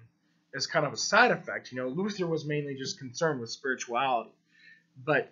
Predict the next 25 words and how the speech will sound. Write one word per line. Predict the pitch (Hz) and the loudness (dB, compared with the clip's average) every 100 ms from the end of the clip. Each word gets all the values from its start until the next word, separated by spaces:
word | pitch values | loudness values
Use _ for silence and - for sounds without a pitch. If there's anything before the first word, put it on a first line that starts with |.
| _ 135 | _ -2
uh, | 139 107 92 - | 0 0 -4 -14
<clears throat> | _ 233 - 160 151 | _ 2 4 0 -2
the | 127 | -2
changes | - - 170 196 165 147 | 2 4 6 4 2 -2
he | 165 147 | -2 2
wrought | 139 143 - | 6 6 4
were | 123 | -2
so | - - 175 170 | -4 4 8 8
substantial | 123 120 - - 170 175 165 127 98 - _ _ _ _ _ - | 4 -4 -4 0 2 2 2 -2 -6 -14 _ _ _ _ _ -4
that | 143 135 123 - - _ _ _ _ - | 2 4 4 0 -10 _ _ _ _ 2
the | 165 | 4
Reformation | 156 156 151 160 135 139 - 135 | 8 8 6 2 0 0 -2 -4
became | 135 147 131 | -6 -4 -4
influential | 139 139 147 131 131 131 131 117 | -6 -8 -4 -2 -2 -4 -8 -4
well | 131 135 | 0 2
beyond | 135 135 127 131 131 113 - - _ - | 0 -6 -2 0 0 -4 -12 -20 _ -10
just | 143 147 | -8 -4
the | |
spiritual | 123 - 165 160 156 139 123 | -6 -2 2 4 2 -2 -4
realm. | 120 156 123 101 - 147 | 2 2 2 -2 -10 -4
And | 147 | -2
in | 135 | -2
breaking | 120 135 160 202 202 160 | -6 2 4 4 0 -2
with | 147 | -4
the | - | -10